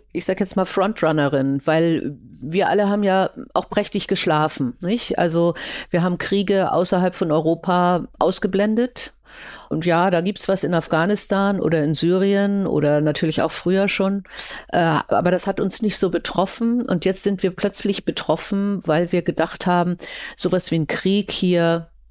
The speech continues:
in Europa kann's eigentlich gar nicht mehr geben. Und da ist ja die Frage, haben Sie das auch gedacht und haben Sie global geforscht oder haben Sie schon immer gesagt, es kann immer passieren, nach meiner Erfahrung,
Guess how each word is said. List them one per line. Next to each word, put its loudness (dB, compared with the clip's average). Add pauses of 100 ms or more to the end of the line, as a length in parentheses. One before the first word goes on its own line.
in 0
Europa 0
kann's -2
eigentlich 0
gar 2
nicht 0
mehr 2
geben. 0 (680)
Und 0
da 2 (100)
ist -2
ja 2
die -6
Frage, 2
haben 2
Sie -2 (540)
das -4
auch 2
gedacht 0
und -2
haben 0
Sie -2
global 2
geforscht 0
oder 2 (260)
haben 2
Sie 0
schon 0
immer 2
gesagt, -2
es -4
kann -2 (100)
immer 2
passieren, 0
nach -2
meiner 2
Erfahrung, 0